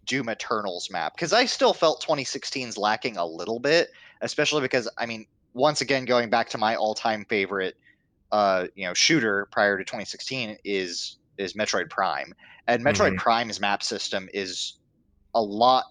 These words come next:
Speaker 1: in my opinion, it's a lot more intuitive than twenty sixteen's, 'cause twenty sixteen's has a lot of breaks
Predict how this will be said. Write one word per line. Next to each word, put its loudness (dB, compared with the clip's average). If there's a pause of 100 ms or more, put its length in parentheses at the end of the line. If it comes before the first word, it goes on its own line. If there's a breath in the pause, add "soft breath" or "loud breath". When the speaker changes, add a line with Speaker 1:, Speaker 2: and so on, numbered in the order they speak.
(340)
Speaker 1:
in -2
my 4
opinion, -2 (600 soft breath)
it's -4
a 2
lot 4
more 0
intuitive 0
than 0
twenty 0
sixteen's, -4
'cause -4
twenty -2
sixteen's -4
has 0
a -2
lot 4
of -2
breaks -4